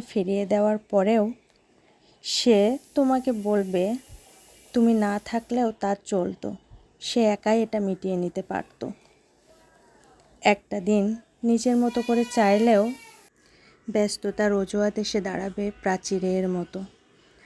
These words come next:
আসলে অনুভূতিগুলো মরে গেছে, রয়ে যায় শুধু যুক্তি আর তর্কের পাহাড়। তখন কথার পিঠে কথা বসে, কে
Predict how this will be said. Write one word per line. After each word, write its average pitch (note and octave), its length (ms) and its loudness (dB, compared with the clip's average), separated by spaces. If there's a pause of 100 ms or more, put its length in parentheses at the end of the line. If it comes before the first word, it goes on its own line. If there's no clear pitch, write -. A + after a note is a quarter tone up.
আসলে B3+ 400 0
অনুভূতিগুলো A3+ 840 0
মরে F#3+ 360 0
গেছে, F#3+ 340 -6 (360)
রয়ে G3+ 280 2
যায় A3+ 220 0
শুধু A3+ 360 -4 (580)
যুক্তি A3+ 500 -4
আর A3 120 0 (120)
তর্কের G3 480 -4 (100)
পাহাড়। F#3+ 400 -10 (920)
তখন G#3 300 0 (140)
কথার G3+ 340 -2
পিঠে G#3 360 -4
কথা F#3+ 300 -6
বসে, G3+ 360 -2 (580)
কে G3+ 160 2